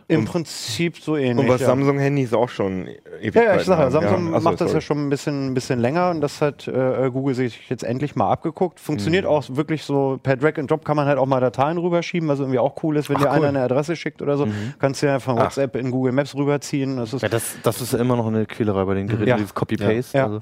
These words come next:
Speaker 1: Ja.
Speaker 2: Also auf
Speaker 3: dann
Speaker 2: mein
Speaker 3: markieren mit zwei
Speaker 1: Mhm.
Speaker 3: Markern und so.
Speaker 2: Auf
Speaker 3: Ja.
Speaker 2: Samsung-Telefonen passiert mir dieses, äh, dieses, äh, ja, dieses, äh, Splitscreen passiert mir <laughs> grundsätzlich nur aus Versehen. Also ich,
Speaker 1: <laughs> Okay, dann
Speaker 2: ich hab jetzt nicht wirklich im, also das ist manchmal praktisch,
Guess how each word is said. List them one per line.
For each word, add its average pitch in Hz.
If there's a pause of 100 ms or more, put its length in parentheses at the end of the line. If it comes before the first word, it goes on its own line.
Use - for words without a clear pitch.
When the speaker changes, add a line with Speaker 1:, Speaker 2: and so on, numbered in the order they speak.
(120)
Speaker 1:
Ja. 113 (160)
Speaker 2:
Also 131
auf 123
Speaker 3:
dann 110
Speaker 2:
mein 117
Speaker 3:
markieren 139
mit 123
zwei 120
Speaker 1:
Mhm. 120
Speaker 3:
Markern 120
und 117
so. 117
Speaker 2:
Auf 120
Speaker 3:
Ja. 107
Speaker 2:
Samsung-Telefonen 156
passiert 135
mir 120
dieses, 117 (120)
äh, 101
dieses, 98
äh, - (640)
ja, 92
dieses, 92
äh, 98
Splitscreen 147 (220)
passiert 123
mir 135
<laughs> -
grundsätzlich 135
nur 135
aus 110
Versehen. 95 (460)
Also 120
ich, 117
Speaker 1:
<laughs> -
Okay, -
dann 143
Speaker 2:
ich -
hab 160
jetzt 165
nicht 147
wirklich 175
im, 165
also 143
das 131
ist 151
manchmal 143
praktisch, -